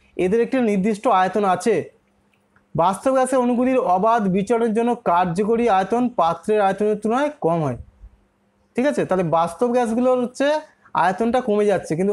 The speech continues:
আদর্শ গ্যাসের যেহেতু বিন্দু, তাই আদর্শ গ্যাসের পাত্রের আয়তনটা পুরোটাই, আহ, আদর্শ গ্যাসের আয়তন, ফলে এই একটা সমস্যা। আর দু নম্বর দেখো, গ্যাসের গতীয় তত্ত্ব অনুসারে আদর্শ গ্যাসের অণুগুলির মধ্যে কোনো আকর্ষণ বল ক্রিয়া করে না, কিন্তু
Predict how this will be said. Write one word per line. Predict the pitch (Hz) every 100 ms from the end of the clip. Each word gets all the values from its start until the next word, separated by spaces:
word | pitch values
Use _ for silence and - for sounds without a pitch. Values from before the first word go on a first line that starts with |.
| 190
আদর্শ | 175 196 - 233
গ্যাসের | 226 240 196
যেহেতু | 208 220 185
বিন্দু, | 214 220 247 262 _ _ - -
তাই | 185 180 185 175
আদর্শ | 202 202 226
গ্যাসের | 220 262 262
পাত্রের | 180 - 220
আয়তনটা | 208 220 247 254
পুরোটাই, | 196 196 277 302 _ _ - 170
আহ, | 170 170 165 - 190
আদর্শ | 220 214 220
গ্যাসের | 202 180
আয়তন, | 147 143 127 _ _ _ - _ _
ফলে | - 208 226
এই | 226
একটা | 233 202
সমস্যা। | 220 220 208 240 277 - _ _ - 165
আর | 180 160
দু | 208
নম্বর | 240 247 247
দেখো, | 247 262 233 170
গ্যাসের | 180 277 240 202
গতীয় | 190 196 233 233
তত্ত্ব | 226 240
অনুসারে | 233 226 233 277 - _ _ - 170
আদর্শ | 208 208 240
গ্যাসের | 233 233 226
অণুগুলির | 226 226 233 226
মধ্যে | 220 226
কোনো | 233 226 -
আকর্ষণ | - 214 233 233 202
বল | 214 214
ক্রিয়া | 208 202 202
করে | 202 208
না, | 247 - -
কিন্তু | 269 254